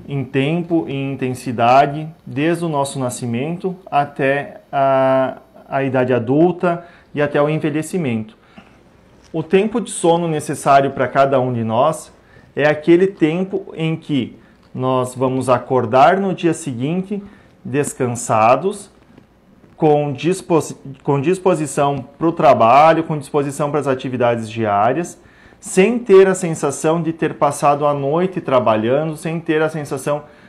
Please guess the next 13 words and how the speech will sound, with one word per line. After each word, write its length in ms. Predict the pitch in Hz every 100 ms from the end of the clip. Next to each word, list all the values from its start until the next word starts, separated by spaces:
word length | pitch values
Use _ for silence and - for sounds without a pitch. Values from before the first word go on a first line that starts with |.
| _
de 60 | 143
ter 240 | 143 147
sido 400 | - 165 156 165 - - _ -
pior 540 | 160 147 170 190 190 - _ _ - -
ter 180 | 151 131
dormido 500 | 156 156 156 175 185
do 140 | 190
que 80 | 190
se 140 | -
eu 100 | 185
tivesse 500 | 180 185 165 151 160
ficado 400 | 165 160 156 139
acordado. 600 | 143 175 180 143 107 92